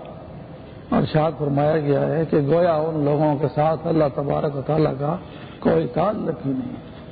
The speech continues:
جس آدمی ایک بیٹے سے خفا تو وہ کہتا ہے خر بچے، دوسرے کو کہتا ہے کہ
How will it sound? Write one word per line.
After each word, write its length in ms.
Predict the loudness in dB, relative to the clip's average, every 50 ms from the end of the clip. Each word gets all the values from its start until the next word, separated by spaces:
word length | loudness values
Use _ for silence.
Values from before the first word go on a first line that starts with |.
| -18 -18 -18 -18 -18 -18 -18 -18 -18 -18 -18 -18 -18 -18 -18 -18 -18 -18 -18 -18 -18 -18 -8 0 2
جس 280 | 4 6 6 6 4 4
آدمی 360 | 4 2 2 0 0 0 0 -2 -2 -6 -10 -14 -14 -14 -16 -16 -16 -16 -16 -16 -16 -16 -16 -16 -16 -16 -10 -2 0
ایک 200 | 2 4 4 4 4
بیٹے 180 | 4 4 4 4
سے 80 | 2 2
خفا 280 | 2 2 2 2 2 2
تو 60 | 2 2
وہ 120 | 2 4 4 4
کہتا 140 | 4 4 2
ہے 40 | 2
خر 180 | 2 2 2
بچے، 360 | 2 2 2 2 2 2 2 2
دوسرے 260 | 2 2 4 4 4
کو 80 | 4 4
کہتا 240 | 4 2 2 4 4 2
ہے 60 | 4 4
کہ 140 | 4 2